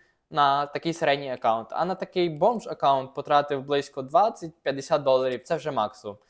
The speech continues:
Але незважаючи на те, що нас Wormhole потратив, ми не здаємось, ми робимо нові проекти, які ніхто не говорить.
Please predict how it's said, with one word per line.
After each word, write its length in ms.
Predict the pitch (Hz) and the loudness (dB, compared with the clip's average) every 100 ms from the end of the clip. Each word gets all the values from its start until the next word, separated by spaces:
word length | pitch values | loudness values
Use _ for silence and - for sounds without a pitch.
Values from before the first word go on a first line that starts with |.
| _ _ _ _ | _ _ _ _
Але 220 | 160 165 | 4 4
незважаючи 640 | 175 165 175 185 180 175 | 0 -4 -2 2 2 0
на 120 | 170 170 | -6 4
те, 200 | 165 160 | 6 6
що 200 | - 160 | 0 0
нас 240 | 147 143 | 0 0
Wormhole 440 | 147 147 - 156 | -4 -2 0 0
потратив, 520 | 156 143 175 202 143 123 | 0 2 4 4 0 -6
ми 180 | 143 160 | -4 -2
не 140 | 156 | 0
здаємось, 680 | 143 143 151 185 165 135 - _ _ | 0 0 2 0 -2 -6 -14 _ _
ми 200 | 147 151 | 2 6
робимо 640 | 156 151 147 139 135 - - | 8 6 2 0 0 0 -2
нові 300 | 156 156 151 | -2 0 -2
проекти, 520 | - 143 175 - 135 | 2 4 4 2 -4
які 560 | 131 131 143 139 131 _ _ _ | -4 -4 -4 -2 -4 _ _ _
ніхто 360 | 156 - 160 135 | -8 0 2 2
не 120 | 127 | -2
говорить. 500 | 131 143 202 160 | -4 2 2 2